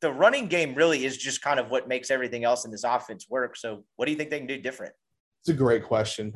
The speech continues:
Speaker 2: I think it's the most important question they have at practice this week. I, I also think just not having Matt as a real threat to run the ball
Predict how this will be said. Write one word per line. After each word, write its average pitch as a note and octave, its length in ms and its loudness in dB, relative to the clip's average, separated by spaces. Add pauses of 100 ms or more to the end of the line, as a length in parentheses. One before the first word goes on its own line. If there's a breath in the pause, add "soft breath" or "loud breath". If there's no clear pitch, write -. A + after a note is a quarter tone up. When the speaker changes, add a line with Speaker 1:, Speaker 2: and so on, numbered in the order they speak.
Speaker 2:
I A#2+ 40 0
think C#3 180 4
it's A#2+ 160 2
the C3+ 60 2
most B2 200 6
important A#2+ 540 0
question A2+ 320 2
they G#2+ 80 0
have A2 220 2
at G2+ 120 -4
practice A2+ 480 -2
this - 180 -8
week. A#2 420 -2
I, B2+ 100 4
I B2 200 2
also E3 360 6
think A#2 360 -2
just A#2 220 -4
not A#2 300 2
having B2 480 4
Matt G#2+ 360 -2 (200)
as A#2 160 2
a A2+ 80 4
real A2 400 2
threat G#2+ 440 -2
to B2+ 100 0
run B2 180 4
the C3 100 4
ball B2 480 4